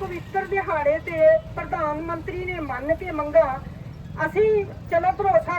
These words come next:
ਕੀਤਾ। ਉਸ ਤੋਂ ਬਾਅਦ ਉਹਦੇ ਤੇ ਟਸ ਤੋਂ ਮਸ ਨਹੀਂ ਹੋਏ, ਇੱਕ ਵੀ ਮੰਗ ਨੂੰ ਉਹਨਾਂ ਨੇ ਲਾਗੂ ਨਹੀਂ ਕੀਤਾ। ਉਹਨਾਂ ਹੀ ਮੰਗਾਂ ਨੂੰ ਲੈ ਕੇ ਦੋ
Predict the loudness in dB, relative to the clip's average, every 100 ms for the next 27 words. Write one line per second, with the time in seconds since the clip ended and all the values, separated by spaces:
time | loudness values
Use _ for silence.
0 | -4 -4 2 2 2 -6 -12 -8 0 2
1 | 2 -2 -2 2 2 4 2 2 0 -2
2 | -8 -4 -2 0 0 -2 -2 -4 -4 -4
3 | -2 0 -2 -2 2 2 2 -2 -2 -2
4 | -2 -2 -2 -2 -4 -6 -8 -6 -6 -4
5 | -4 -2 -2 0 2 2 2 -2 -2 0
6 | 0 -2 -10 -16 -14 -2 2 2 2 0
7 | 0 2 2 4 4 4 4 2 4 4
8 | 4 -8 -16 -4 2 4 4